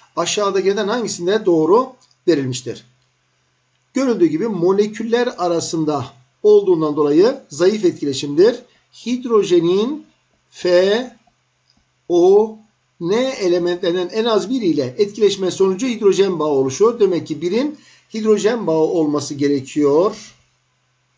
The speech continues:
Tamam. İkiye geldiğimizde bu bir apolar molekül.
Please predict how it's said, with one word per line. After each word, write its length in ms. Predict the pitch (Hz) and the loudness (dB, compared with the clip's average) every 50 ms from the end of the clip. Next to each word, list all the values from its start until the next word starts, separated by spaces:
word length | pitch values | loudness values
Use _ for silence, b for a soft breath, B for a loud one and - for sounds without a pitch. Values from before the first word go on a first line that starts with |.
| _ _ _ | _ _ _
Tamam. 500 | 156 151 131 120 123 147 180 220 247 - - _ b b b b b b b b b b b _ | -10 -8 -6 -6 -6 -6 -6 -6 -8 -12 -16 _ b b b b b b b b b b b _
İkiye 320 | 240 214 - - 240 233 | -12 -10 -6 -4 -2 0
geldiğimizde 840 | - 190 175 160 151 147 151 147 147 131 127 180 180 208 247 254 247 - _ _ _ _ _ _ _ _ _ _ _ _ _ _ _ _ _ _ _ _ _ _ _ b b b b b b b b b _ _ | 2 2 2 2 2 0 -2 -4 -4 -4 -2 0 0 0 0 -2 -6 -10 _ _ _ _ _ _ _ _ _ _ _ _ _ _ _ _ _ _ _ _ _ _ _ b b b b b b b b b _ _
bu 140 | 240 247 226 | -4 -4 -2
bir 320 | 220 240 269 - - - - _ _ _ _ _ - | 0 -2 -2 -4 -6 -12 -20 _ _ _ _ _ -6
apolar 520 | 208 202 202 - 196 190 170 156 160 160 | -6 -6 -2 0 2 2 4 2 2 0
molekül. 840 | 143 139 143 143 139 139 139 131 131 - 165 165 175 196 208 247 247 | -2 -4 -4 -2 -2 0 -2 -2 0 2 4 6 6 6 6 4 0